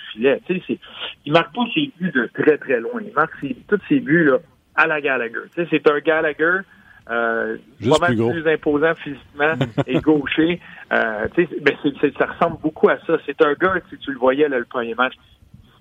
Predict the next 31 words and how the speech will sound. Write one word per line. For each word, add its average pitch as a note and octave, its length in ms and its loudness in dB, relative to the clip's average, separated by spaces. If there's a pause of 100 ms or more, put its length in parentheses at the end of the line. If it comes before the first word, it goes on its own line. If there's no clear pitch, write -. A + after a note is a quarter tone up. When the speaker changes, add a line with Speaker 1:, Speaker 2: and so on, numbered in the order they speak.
Speaker 1:
distribue D3+ 380 0
énormément D3+ 560 2
de, C3 260 0
de G#2 120 -2 (220)
bonnes D3 260 4
mises A#2+ 220 -10
en A#2+ 160 -2
échec A#2+ 320 0 (100)
solides. A2+ 320 0
C'est A#2 160 2
un A#2+ 140 4
joueur C3 240 2
honnête, C3 420 0
c'est C3+ 160 -4
un A#2+ 180 0
joueur C3+ 300 2
qui, - 160 -16 (400)
euh, A2+ 40 4 (200)
qui C3 160 -4
va C#3 140 4
à C#3+ 60 2
la B2+ 160 -2
dure, D3+ 480 0
c'est B2 160 -2
nord-sud, C#3+ 640 0 (360)
à C#3 120 4
l'image D#3 720 0
de, C3+ 220 2 (540)
de B2+ 60 0
ce - 120 -14
que, B2 360 2